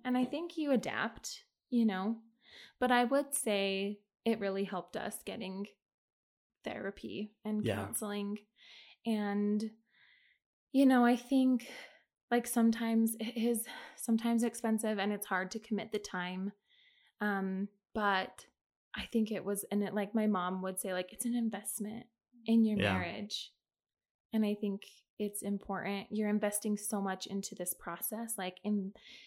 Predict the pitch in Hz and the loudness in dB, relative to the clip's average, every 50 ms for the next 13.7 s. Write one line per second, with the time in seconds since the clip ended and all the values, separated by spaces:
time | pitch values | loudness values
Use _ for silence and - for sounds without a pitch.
0 | - - - 226 214 202 208 190 190 - - - 190 160 - - - 170 165 202 | -10 -2 4 4 6 6 6 4 0 0 -4 -4 -4 -4 -4 -4 -8 -10 -8 -8
1 | - 202 - 185 185 180 - 233 226 220 226 240 233 226 - - - - _ _ | -8 -10 -10 -8 -8 -8 -8 -8 -8 -8 -8 -8 -8 -8 -8 -10 -10 -12 _ _
2 | _ _ - 220 220 214 214 214 220 - 240 233 247 240 240 247 240 240 240 240 | _ _ 0 2 2 4 2 0 -2 -2 -2 -2 -2 0 0 0 0 0 0 -2
3 | 240 - - - - - - _ - 254 240 226 - 240 233 226 220 226 226 226 | -2 -6 -18 -20 -20 -20 -18 _ -4 -2 -2 -2 0 0 0 0 0 2 2 2
4 | 226 214 220 - 214 202 208 214 208 - - 208 - - 220 202 - - - 196 | 2 2 2 0 -2 0 0 -2 -2 -4 -4 -6 -6 -4 -4 -2 -2 0 -2 -2
5 | 214 202 202 202 202 - 196 180 185 190 185 196 202 208 247 262 269 220 226 208 | -2 -2 -2 -2 -2 -6 -6 -4 -4 -4 -4 -4 -4 -4 -4 -4 -2 -2 -2 -2
6 | 196 190 185 175 - 165 202 214 - - 233 214 214 214 214 220 220 214 208 - | -2 -2 -4 -4 -2 -2 -4 -4 -4 -4 -4 -2 0 0 0 0 0 -2 -4 -6
7 | 226 - - - 247 254 254 240 240 233 - 220 196 185 185 180 - 180 170 - | -8 -10 -6 -2 0 2 4 4 4 2 2 0 0 0 0 -2 -2 -4 -4 -4
8 | - - 190 190 - 226 196 185 - - 240 247 226 262 269 269 262 240 247 226 | -4 -6 -4 -6 -4 -6 -6 -6 -6 -4 -4 -2 -2 0 0 2 2 2 2 0
9 | 214 208 196 190 190 185 185 185 - - 196 196 196 196 202 202 - - - - | 0 0 0 -2 -2 -4 -6 -6 -6 -6 -4 -4 -4 -4 -6 -8 -12 -18 -20 -20
10 | - - - - 262 247 262 277 277 277 247 226 240 233 233 214 202 208 - - | -20 -10 -4 0 0 0 0 0 -2 -2 -2 0 2 4 4 4 2 2 -2 -6
11 | 208 202 196 196 208 - 208 202 - - 220 214 214 208 214 202 196 196 196 190 | -4 -4 -4 -4 -4 -4 -6 -6 -4 -4 -2 -2 0 0 0 0 -2 -2 -2 -2
12 | 185 185 185 180 180 - - - - 190 185 170 - - - - - - _ - | -2 -2 -2 -4 -6 -8 -10 -4 0 0 0 0 0 -4 -12 -20 -20 -12 _ -2
13 | 202 202 196 202 190 - - - 120 110 101 98 104 101 | -2 0 0 0 -2 -2 0 0 0 0 0 0 -2 -4